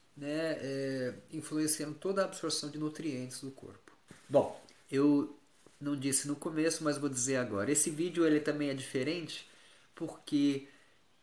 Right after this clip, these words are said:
eu vou fazer uma pergunta pra você no final do vídeo, pra ver se você tá realmente atento e você vai assistir até o final.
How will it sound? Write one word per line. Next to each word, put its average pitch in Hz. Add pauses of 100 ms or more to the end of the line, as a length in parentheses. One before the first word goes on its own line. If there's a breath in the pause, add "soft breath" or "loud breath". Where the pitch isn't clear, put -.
(160)
eu 143
vou 170
fazer 196
uma 202
pergunta 208
pra 147
você 131
no 135
final 117
do 110
vídeo, 110 (800 loud breath)
pra 139
ver 123
se -
você 120 (140)
tá 107
realmente 165
atento 131
e -
você 135
vai 123
assistir 123
até 117
o 156
final. 131